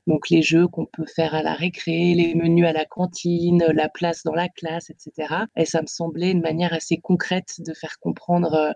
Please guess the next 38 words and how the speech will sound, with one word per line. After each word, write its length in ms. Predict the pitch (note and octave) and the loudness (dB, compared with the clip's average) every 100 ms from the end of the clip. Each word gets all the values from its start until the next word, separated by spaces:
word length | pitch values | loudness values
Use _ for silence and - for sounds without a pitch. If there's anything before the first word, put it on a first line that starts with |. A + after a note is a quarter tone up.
| - | -2
l'injustice, 320 | E3 E3+ F3 - - G3+ F#3 - | -2 0 -2 -2 -4 -2 -2 0
euh, 220 | E3+ D#3+ D#3+ | 2 2 2
du, 160 | F3 | 0
du 140 | - E3 | 2 0
fait 200 | E3+ E3+ | -2 -2
que 120 | - | -2
les 120 | D#3+ | -2
femmes 240 | D3+ F3+ F3+ | -2 -2 -2
n'aient 140 | E3 | -2
pas 120 | - E3 | -2 -2
eu 40 | |
le 60 | D#3+ | -2
droit 220 | D#3 D3 | -2 -2
de 80 | D3 | -2
vote 260 | F#3 F#3 - | -2 -2 -8
pendant 280 | D#3+ D#3 D#3 | -6 -4 -4
des, 360 | D3+ D3 C#3+ | -2 0 0
des 160 | D3 D#3+ | 2 2
décennies. 600 | D#3+ - E3 E3+ A#3 - - | 2 2 2 6 6 6 2
Et 80 | G3 | 0
il 40 | |
se 80 | - | 0
trouve 220 | - B3+ | -4 -6
qu'une 240 | - G#3+ F3+ | -2 0 2
enseignante 640 | F3 F#3+ F3+ F#3+ A3+ G3 | 2 2 4 4 2 -2
en 40 | |
Suisse 380 | F3 - A3 - | -2 -2 -2 0
m'a 140 | - | 0
prise 260 | - G#3 F#3+ | -2 -2 2
au 80 | G3 | 4
mot 320 | E3+ F#3 A3+ | 4 4 4
et 100 | F#3 | 2
puis 220 | - F3+ | -4 -12
que 240 | - E3+ D#3 | -6 -6 0
dès 160 | G3 | 0
la 160 | G#3+ F3+ | 0 -2
rentrée, 640 | E3+ E3+ - F3 G3 G3 | -6 -10 -10 -6 -2 0
euh, 160 | D#3 | 0